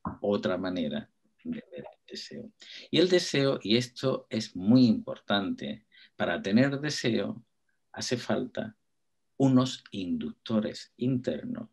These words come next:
y unos inductores externos. A mí todos los días me llega consulta, esto es a diario prácticamente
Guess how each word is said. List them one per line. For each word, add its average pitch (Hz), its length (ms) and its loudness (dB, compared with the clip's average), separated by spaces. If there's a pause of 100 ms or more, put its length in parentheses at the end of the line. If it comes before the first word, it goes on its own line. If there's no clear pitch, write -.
(160)
y 107 140 6
unos 104 400 6
inductores - 760 -2
externos. - 760 -14 (960)
A - 60 -12
mí 113 160 8
todos 131 220 6
los 127 180 6
días 127 220 6
me 117 120 8
llega 107 300 4
consulta, 113 800 -2 (640)
esto - 380 -4
es - 240 -4 (140)
a - 120 -12
diario 76 640 -14
prácticamente 73 920 -14